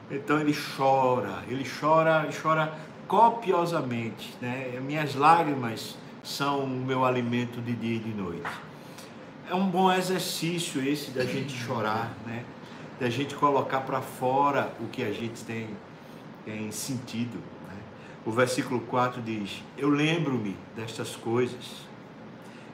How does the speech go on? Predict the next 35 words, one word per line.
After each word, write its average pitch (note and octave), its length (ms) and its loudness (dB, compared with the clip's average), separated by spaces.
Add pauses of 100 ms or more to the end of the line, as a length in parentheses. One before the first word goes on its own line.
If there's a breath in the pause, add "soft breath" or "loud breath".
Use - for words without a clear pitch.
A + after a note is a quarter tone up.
e B2+ 120 2
dentro E3 400 2
de D#3+ 140 2
mim E3 440 0
se - 220 -2
me D#3+ 160 2
derrama E3+ 640 2
a B2 100 2
alma", A2+ 560 4
por B2+ 120 0
isso C#3 180 -2
ele B2+ 160 -2 (120)
chora. G#2 360 -2 (640 loud breath)
E C3+ 60 0
ele C#3 180 4
fala, B2 840 4
o B2 220 -8
quadro, A#2+ 400 4
né? A2+ 240 -4 (480 loud breath)
"Como E3 560 4
eu D3+ 120 4
passava C3+ 1000 2 (300)
em D3+ 140 0
multidão B2 760 -2
de A#2+ 100 -4
povo, A2+ 600 0 (600 loud breath)
e D3+ 100 8
os D#3+ 140 6
guiava D#3+ 720 8
em D3+ 80 0
procissão C#3+ 920 -2
à C3 60 -2
casa B2+ 400 2
de A2+ 140 -6
Deus, A2+ 600 0